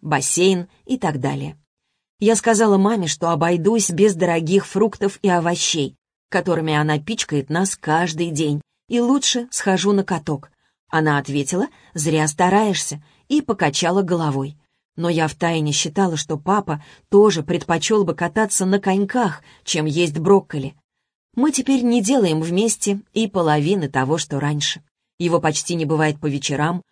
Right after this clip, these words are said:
он не читает мне на ночь. Если я бужу его перед школой, он сердится, и от него странно пахнет.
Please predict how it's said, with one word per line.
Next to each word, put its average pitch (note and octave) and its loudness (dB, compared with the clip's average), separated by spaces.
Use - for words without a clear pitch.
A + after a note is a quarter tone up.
он B3+ 4
не G3+ 0
читает E3+ 0
мне D#3+ -2
на C#3+ -2
ночь. D3 -8
Если G3+ 2
я F#3 4
бужу E3 0
его D#3+ 0
перед E3 -4
школой, F#3+ 0
он G#3 0
сердится, F3+ -2
и F3+ -2
от D#3+ 0
него E3+ 0
странно D#3+ -2
пахнет. C#3+ -6